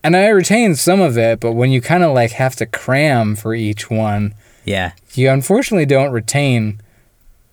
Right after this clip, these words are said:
Speaker 1: as much as you should. I honestly think I'd probably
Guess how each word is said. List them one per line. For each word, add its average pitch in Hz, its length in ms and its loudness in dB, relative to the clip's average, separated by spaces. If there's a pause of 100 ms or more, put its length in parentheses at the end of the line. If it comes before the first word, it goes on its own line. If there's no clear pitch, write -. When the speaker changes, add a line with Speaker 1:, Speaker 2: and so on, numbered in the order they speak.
(140)
Speaker 1:
as 113 160 -4
much 117 240 0
as 101 120 -8
you 101 120 -4
should. 101 260 -4
I 135 200 -2
honestly 190 420 2
think 170 200 2
I'd 135 140 0
probably 143 460 0